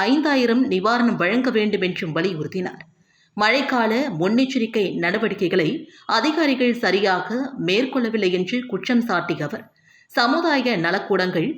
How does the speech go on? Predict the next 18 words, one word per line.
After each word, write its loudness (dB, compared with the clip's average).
அரசு 0
பள்ளிகள் 2
மற்றும் 0
அரசிற்கு 0
சொந்தமான 0
இடங்கள் -2
பூட்டிய 0
நிலையில் 0
உள்ளதால் -4
மழையால் 2
பாதிக்கப்படும் 0
மக்களை 0
தங்க 2
வைப்பதற்கான -2
போதிய 2
முன்னேற்பாடுகளை 0
செய்யவில்லை -2
என்றார். -6